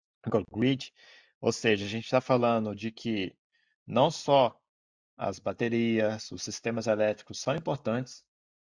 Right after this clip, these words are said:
mas também a rede, o sistema que vai recarregar a infraestrutura desse veículo,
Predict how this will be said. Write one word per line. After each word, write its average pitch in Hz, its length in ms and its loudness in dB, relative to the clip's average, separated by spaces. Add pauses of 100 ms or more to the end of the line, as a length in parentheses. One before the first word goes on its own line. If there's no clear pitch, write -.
(100)
mas 113 300 2
também 120 400 2
a 123 120 4
rede, 135 840 -6 (400)
o 107 80 -12
sistema 127 1000 -4
que 110 140 -4
vai 107 200 8
recarregar 123 760 4
a 104 100 4
infraestrutura 131 760 -4
desse 110 300 -4
veículo, 104 680 -4